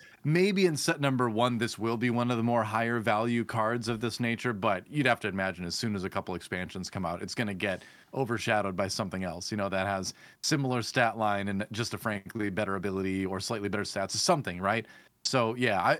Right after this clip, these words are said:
it might be a set one constructed card, but I don't think it's gonna survive much longer after that. But, uh, I think it is gonna be useful and limited either way, and you know, I mean, when you're playing a game, it always feels good to play something that has higher stats than what you paid for it too. So three for a three four is always gonna feel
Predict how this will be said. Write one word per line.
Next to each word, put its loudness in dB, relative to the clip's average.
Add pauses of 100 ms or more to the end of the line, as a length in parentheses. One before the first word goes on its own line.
(140)
it -2
might 4
be 4
a 2
set 0
one 0
constructed -2
card, 2 (360)
but 2
I 6
don't 4
think 2
it's -2
gonna 0
survive 2
much -4
longer 0
after -2
that. -4 (100)
But, 2
uh, 2
I 6
think 2
it 2
is 0
gonna 0
be -2
useful -2
and -4
limited -2
either -2
way, -4
and -12 (440)
you 2
know, 4
I 4
mean, 0
when 2
you're 0
playing 0
a 0
game, 0
it 0
always 2
feels -2
good -2
to 0 (200)
play -2
something -2
that 0
has 0
higher -2
stats -2
than -4
what -4
you -4
paid -2
for -4
it -8
too. -2
So -4 (280)
three 0
for -2
a -2
three 0
four -2
is -2
always 0
gonna -2
feel -2